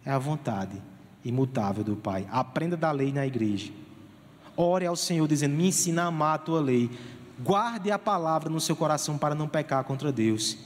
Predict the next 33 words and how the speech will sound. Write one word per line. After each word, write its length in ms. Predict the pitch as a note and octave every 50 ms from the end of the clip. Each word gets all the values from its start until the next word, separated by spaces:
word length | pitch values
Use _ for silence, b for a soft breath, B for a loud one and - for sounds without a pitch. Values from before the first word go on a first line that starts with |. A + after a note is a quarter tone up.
| - -
e 60 | C3+
siga 360 | A#2 - - - D3 C#3 C#3+
com 160 | C3+ C#3+ C#3 C3+
fé. 260 | - - - F#2 F2 - - - - - - - - - - - - -
Essa 200 | - - - D3+
é 20 |
a 20 | C#3+
vontade 400 | C#3 C#3+ C3+ C3 A#2+ A2 G#2+ G#2+
de 100 | A2 A2
Deus 260 | G#2+ G#2 G2+ G2+ -
que 100 | - -
vai 140 | - A2 G#2
permanecer 520 | - A2 G#2+ G#2+ G#2+ G#2+ G2+ - - G2
de 120 | F#2 F#2+ F2+
pé. 240 | - - F2+ - - - - - - - - - - - _ _ _ _ _ _ _ _ _ _ - - - - _ _ _ - - - _ - B B B
Nós 140 | B E3 -
precisamos 500 | - G3+ F#3+ G3+ F#3 G3 F#3+ F#3+ F#3 F#3+
então 240 | F#3 F#3 F#3 F3+ F3
da 120 | E3+ E3+
palavra, 540 | E3+ F3+ F#3+ F3+ D#3+ D#3+ D#3+ D#3+ D#3 D3+ D3+
da 160 | C#3 D3+ E3
lei 260 | D#3+ D#3 E3+ F#3 G3
do 100 | E3 F3+
Senhor, 480 | E3+ - - F3+ E3+ D3 B2+ A2 G2+ G2 - - - - - - - - - - - - - - - - - - - - _ _ _ - B B B B
porque 240 | - C#3+ - - F#3
nela 260 | F3+ E3 D#3+ D3+ C#3+ C#3+
nós 200 | C#3+ D3 C3+ D3
aprendemos 460 | C#3+ C#3+ C#3+ C#3 C3+ C3+ C3+ C3 A#2
mais 200 | A#2+ B2 A#2 G#2+
da 160 | A#2+ A2+ A2
obra 180 | C#3 F#3+ F#3+ G#3+
de 100 | F#3 G#3
Cristo 460 | - E3 D#3 D#3 D3+ - - - -